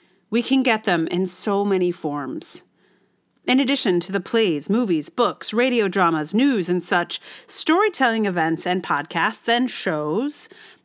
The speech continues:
have exploded onto the scene. Many of these storytelling groups run storytelling workshops where you, too, can learn to frame your experiences in a story form. "We've reached peak story," I shouted,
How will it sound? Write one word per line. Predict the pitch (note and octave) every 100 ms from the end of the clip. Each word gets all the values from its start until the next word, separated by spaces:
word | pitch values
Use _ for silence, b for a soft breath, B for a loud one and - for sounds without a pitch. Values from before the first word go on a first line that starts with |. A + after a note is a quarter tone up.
| -
have | G#3+
exploded | A#3+ - - - F4+ F4 E4 C#4
onto | C4+ C4 A#3
the | F#3+
scene. | F#3 D#3 A#2+ A2 - _ _ _ _ _ _ _ _ _ _ _ -
Many | C#4 G4+ C#4+
of | F#3
these | F#3 F3
storytelling | A3 G3 F3+ F3 D#3 D#3
groups | F3 E3+ A3+ - G3
run | G3+ G3
storytelling | - D#3 E3+ B3+ C4+ D#4
workshops | G4+ B4 - - - -
where | F3+ G3
you, | F#3+ D4 F#4+
too, | - A4+ D#4 D3+ B B B B
can | - D#4 D#4 B3
learn | G#3+ B3 C4
to | C4+
frame | - G3+ G3+ A3
your | G#3+ G3
experiences | G#3+ - - D3+ D3+ D#3+ D#3+ G#3+ G#3+
in | - D#3+
a | D#3
story | - C#4 D#4+ F3+
form. | - D3+ G#2 G2+ - _ _ b b b b b b b b
"We've | B3 A4 A4+ F4+
reached | G4+ A#4+ A4+ - -
peak | C#4+ G#4+ A4 -
story," | - - E4 G#4+ A4+ G#4+ F#4+ D4+ A#3
I | G3 F#3
shouted, | E3 - E3 D#3 D3+ D3+ D#3